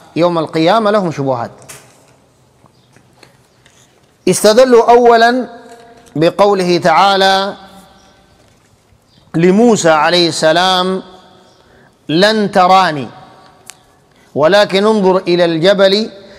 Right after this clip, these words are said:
فإن استقر مكانه فسوف تراني"، من سورة الأعراف. وقالوا النفي بلن يفيد التأبيد، "لن تراني"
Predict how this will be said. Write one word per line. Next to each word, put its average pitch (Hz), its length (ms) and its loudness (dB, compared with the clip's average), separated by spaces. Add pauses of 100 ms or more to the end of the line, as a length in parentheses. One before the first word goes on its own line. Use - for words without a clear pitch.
(200)
فإن 220 260 -4
استقر 196 760 0
مكانه 202 720 0
فسوف 180 460 0 (640)
تراني"، 165 460 0 (240)
من 151 100 -4
سورة 190 480 0
الأعراف. 156 400 0 (3000)
وقالوا 254 760 2
النفي 254 680 0 (440)
بلن 220 680 0 (360)
يفيد 208 420 2
التأبيد، 208 640 0 (1500)
"لن 190 440 -2
تراني" 214 600 0